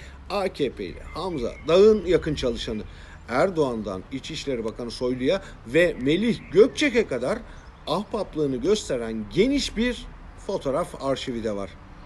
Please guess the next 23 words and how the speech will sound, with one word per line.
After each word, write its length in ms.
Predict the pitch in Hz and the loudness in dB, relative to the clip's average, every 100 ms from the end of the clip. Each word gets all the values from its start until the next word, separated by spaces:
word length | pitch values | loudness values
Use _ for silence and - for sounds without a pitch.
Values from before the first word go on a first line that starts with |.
| - - 113 120 | -16 -16 -4 0
Danışman 680 | 196 240 - 277 277 233 | 2 0 0 0 0 -2
ve 160 | 180 208 | 0 0
A 300 | 165 170 170 | 0 0 0
K 180 | 214 202 | 0 0
P 160 | 220 | 4
elemanı 680 | 247 233 185 175 165 160 151 123 | 2 4 0 -2 -2 -2 -4 -2
Ayvatoğlu'nun 840 | 117 131 208 269 277 233 185 143 | 0 2 0 0 2 0 0 -4
ardından 640 | 135 208 196 175 117 120 175 - - - | 0 0 0 -2 -2 -4 -6 -14 -18 -6
Efes 320 | 190 - 220 - | -6 0 0 0
Subaşı 500 | - 220 180 - - 147 | -4 -2 -2 -2 -4 -2
adlı 300 | 185 147 127 | -2 -2 -6
genç 500 | 110 180 247 - 147 | 2 2 2 0 -4
bir 120 | 120 | -2
A 180 | 143 196 | 0 0
K 180 | 196 151 | 0 -4
P'li 360 | - 123 104 95 | -4 -6 -4 -2
daha 360 | 185 196 196 - - - - - - 120 | 0 0 -2 -6 -18 -18 -18 -16 -14 -4
reis 320 | 147 269 233 | 2 2 2
sevgisiyle 640 | 175 135 113 - 123 107 | 0 -2 -4 -8 -6 -6
soslu 600 | - - 226 220 175 185 - - - - - 127 180 | -6 4 4 4 0 -2 -2 -14 -18 -16 -12 -6 -2
lüks 280 | 226 - 151 | 0 0 -2
araçlarını 640 | 131 120 - 123 135 180 - - 120 117 | 0 -2 -6 -4 -4 -4 -6 -16 -10 -2
yaşadığı 560 | 196 - 160 139 185 | 0 2 0 2 0